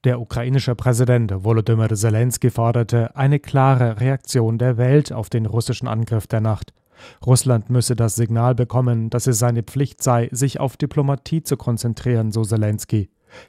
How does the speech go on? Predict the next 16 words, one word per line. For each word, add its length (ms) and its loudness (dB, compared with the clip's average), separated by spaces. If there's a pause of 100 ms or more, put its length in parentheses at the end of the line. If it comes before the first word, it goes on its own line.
Dieses 220 2
Signal 500 2
solle 220 2
vor 240 -2
allem 260 0
aus 240 -6
den 160 -2
U 160 -2
S 140 -4
A 180 -2
kommen. 400 -2 (500)
Außenminister 880 0
Andriy 320 2
Sybicha 560 0
erklärte 440 -2
indes, 360 0